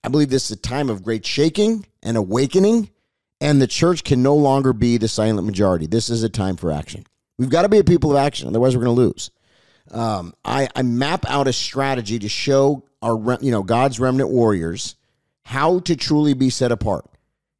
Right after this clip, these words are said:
to refuse to conform to the wickedness of this hour, and to take back the culture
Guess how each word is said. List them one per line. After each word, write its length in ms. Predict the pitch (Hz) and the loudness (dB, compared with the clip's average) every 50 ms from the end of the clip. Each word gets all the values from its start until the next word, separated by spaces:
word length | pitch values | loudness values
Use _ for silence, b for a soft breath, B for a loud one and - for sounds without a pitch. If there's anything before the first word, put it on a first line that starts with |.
| _ | _
to 100 | - - | -8 -6
refuse 680 | 139 135 135 123 - - 156 165 180 196 214 226 214 - | -4 -2 -2 -4 -4 -4 -4 -2 0 0 0 -2 -4 -4
to 100 | - 180 | -6 -4
conform 640 | 156 151 135 120 - 135 147 160 160 165 165 170 165 | -4 -4 -4 -4 -4 -4 -2 0 0 2 0 0 -2
to 100 | - 139 | -2 -2
the 100 | 117 117 | -2 -2
wickedness 800 | 113 104 107 123 175 - - - 170 127 127 123 120 113 - | -4 -2 0 0 0 0 0 -2 0 2 2 2 2 0 -2
of 140 | 127 120 113 | -4 -2 0
this 180 | 120 123 110 - | -2 -2 0 0
hour, 300 | 117 113 113 117 85 - b b b b b b | 0 0 0 0 -2 -4 b b b b b b
and 160 | - - 147 | -4 0 0
to 80 | 147 143 | 0 0
take 520 | - - - - 180 208 233 226 - - | -2 -4 -2 0 0 0 0 -2 -6 -6
back 340 | - 160 151 165 165 - - | -4 -2 -2 -2 -4 -6 -8
the 100 | - 127 | -10 -10
culture 720 | - - - - 226 226 240 - - - 117 104 110 131 123 | -8 -8 -2 0 2 2 2 0 -4 -6 -6 -6 -6 -8 -8